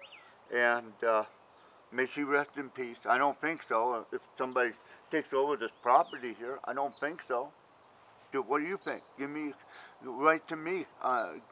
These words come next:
email me if you know a, a good lawyer or whatever. Because these things can't happen. This is America. This is not communist Russia. This is not,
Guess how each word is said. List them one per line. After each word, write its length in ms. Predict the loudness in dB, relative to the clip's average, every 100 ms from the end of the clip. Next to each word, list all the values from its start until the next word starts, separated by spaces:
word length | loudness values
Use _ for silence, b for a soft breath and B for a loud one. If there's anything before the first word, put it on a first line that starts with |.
| -18 -8
email 400 | -6 -2 0 0
me 260 | 0 -6 -8 -14 B B B
if 160 | -8 -6
you 80 | 0
know 600 | 4 4 2 0 -4 -2
a, 60 | -2
a 40 | -2
good 300 | 2 2 2
lawyer 440 | 0 0 2 0 -2
or 120 | -2
whatever. 440 | -2 -2 -2 -4 -12 B B B -14
Because 260 | -2 -2 0
these 180 | -2
things 260 | -2 -4 -4
can't 240 | -2 0 0
happen. 460 | 4 6 6 2 -10 -4
This 140 | -4 -2
is 120 | -6 -10 -14 -14
America. 600 | -4 2 4 4 0 -10 -12 B B B -4
This 180 | -4
is 100 | -4 2
not 240 | 4 4
communist 540 | 4 4 4 0 -6 0
Russia. 420 | 0 0 -4 -8 -10 -20 -20 B B B B B -20 -18 -2
This 220 | -2 -2
is 100 | -6 0
not, 300 | 6 8